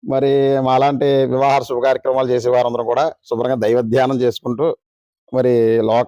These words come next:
కళ్యాణార్థమే ప్రతినిత్యం ఆ దైనందిన కార్యక్రమాల్లోనే ఇంట్లోనే శుభ్రంగా వేదపారాయణలు చేసుకుంటూ గడిపాము.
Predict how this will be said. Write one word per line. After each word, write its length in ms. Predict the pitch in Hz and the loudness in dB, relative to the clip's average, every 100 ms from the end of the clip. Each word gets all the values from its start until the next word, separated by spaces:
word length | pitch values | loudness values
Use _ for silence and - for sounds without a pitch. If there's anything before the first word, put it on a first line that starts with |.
| 135 | -2
కళ్యాణార్థమే 600 | 123 127 123 113 117 135 | 0 2 0 -2 -2 -2
ప్రతినిత్యం 500 | 101 110 120 - 135 123 | -4 -4 -6 -4 -2 0
ఆ 100 | 117 | -2
దైనందిన 380 | 107 113 123 123 | -2 -2 -2 -2
కార్యక్రమాల్లోనే 960 | 120 120 123 123 123 120 127 139 117 - _ - - | -2 -2 -4 -2 -2 -2 -2 -2 -4 -8 _ -20 -8
ఇంట్లోనే 280 | 110 127 123 | -2 -2 -2
శుభ్రంగా 340 | 110 117 127 | -2 -2 0
వేదపారాయణలు 580 | 120 113 110 120 120 120 | 0 0 0 0 0 0
చేసుకుంటూ 360 | 113 - 113 120 | -2 -4 -6 -4
గడిపాము. 440 | 101 98 107 92 | -2 -2 -4 -6